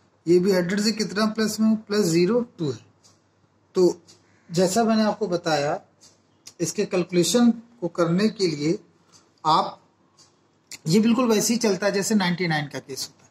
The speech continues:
तो यहाँ पर plus है, तो हम इसमें ऐड करेंगे, वन ज़ीरो टू में ज़ीरो टू ऐड करो, कितना आएगा, वन ज़ीरो फ़ोर। और इन दोनों को multiply करो,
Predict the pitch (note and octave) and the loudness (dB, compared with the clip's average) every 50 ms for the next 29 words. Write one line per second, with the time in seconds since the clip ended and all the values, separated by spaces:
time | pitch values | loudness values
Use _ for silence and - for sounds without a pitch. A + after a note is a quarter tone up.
0 | _ _ _ _ _ _ - G3 G3 F#3+ G#3 A#3 A3 B3 - - - - A#3 B3 | _ _ _ _ _ _ 0 2 2 4 4 2 2 0 -4 -4 -2 0 0 0
1 | A#3+ - A3+ A#3+ A#3 - A3 E3+ E3+ G#3 B3 C#4 D4 - - - _ _ _ _ | 2 2 0 0 0 0 -2 -2 0 0 0 -2 -4 -6 -12 -20 _ _ _ _
2 | _ _ _ _ _ - F#3+ F3+ F#3+ G#3+ A3+ A3 E3 D#3+ D#3+ D3 D3 - D3+ D3 | _ _ _ _ _ -6 -4 0 2 4 4 4 4 2 0 -2 -2 -4 -4 -2
3 | D3 D3 D3+ C#3 D3 G3 A3 G#3+ G#3 A3 G#3+ A3 G#3+ G#3+ G#3 G#3 A3 G3+ E3+ E3+ | -2 -2 -4 -2 0 4 4 4 4 4 2 0 0 0 0 2 2 2 2 2
4 | F3 F#3 F#3 F#3 G3 F#3 F3 F#3 G#3+ G3+ - - F3 F#3 E3+ - F#3 E3 D#3+ F#3 | 2 0 -2 0 0 0 0 0 0 -2 -4 -2 -2 -2 -2 -2 -6 -6 -4 -4
5 | G3 G3+ G3+ G#3 F#3+ D#3+ E3 E3 D#3 D3 D#3 D#3 D#3 D3+ - - G#3 F#3+ D3+ - | -4 -2 -2 -2 -2 -2 -2 -4 -2 -2 -2 -4 -4 -6 -4 -2 0 0 0 0
6 | - - _ _ _ _ _ _ _ _ _ _ _ _ _ E3 F3 G3+ G3+ - | -4 -12 _ _ _ _ _ _ _ _ _ _ _ _ _ -2 0 0 0 -2
7 | - A3 A3 A3 G#3+ G#3+ G#3 G#3 F#3+ G#3 G3 F#3 E3+ D#3+ D3+ D3+ - D#3+ D3 C#3+ | 2 4 6 8 8 6 4 2 0 0 0 0 0 -2 -2 -4 -4 -4 -4 -4
8 | C#3 - C3+ C3 C3 | -4 -6 -10 -12 -12